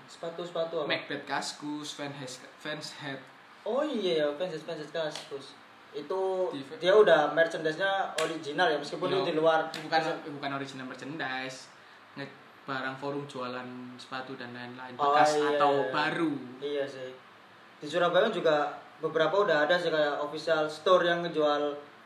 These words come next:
Speaker 1: barang-barang original.
Speaker 2: Banyak sih kalau di Surabaya banyak, di Jakarta, Ban-, kalau misalnya aku sih kadang-kadang belinya di Jakarta, Bandung.
Speaker 1: Jakarta, Bandung ya. Lebih apa kena,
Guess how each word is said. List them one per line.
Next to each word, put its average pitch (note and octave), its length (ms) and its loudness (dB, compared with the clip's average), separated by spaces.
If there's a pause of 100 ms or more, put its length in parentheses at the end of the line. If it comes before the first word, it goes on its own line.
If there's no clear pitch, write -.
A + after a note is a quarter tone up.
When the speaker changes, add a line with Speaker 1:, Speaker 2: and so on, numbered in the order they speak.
(200)
Speaker 1:
barang-barang D3+ 960 2
original. D#3+ 760 2 (380)
Speaker 2:
Banyak C3+ 420 -14
sih D#3+ 220 -14
kalau D#3+ 160 -10
di D3+ 80 -14
Surabaya E3 400 -8
banyak, B2 400 -16
di C3+ 140 -12
Jakarta, C3 600 -10
Ban-, D3 360 -12
kalau E3 220 -4
misalnya F#3 360 -6
aku G3 120 -8
sih A3 360 -10 (340)
kadang-kadang F3 540 -4
belinya D#3+ 240 -6
di F#3 120 -6
Jakarta, C#3 480 -8
Bandung. C3+ 440 -12 (260)
Speaker 1:
Jakarta, C#3 320 -2
Bandung C#3 300 -2
ya. C3 140 -6
Lebih D3 340 2
apa C#3+ 220 -2
kena, D3+ 260 -2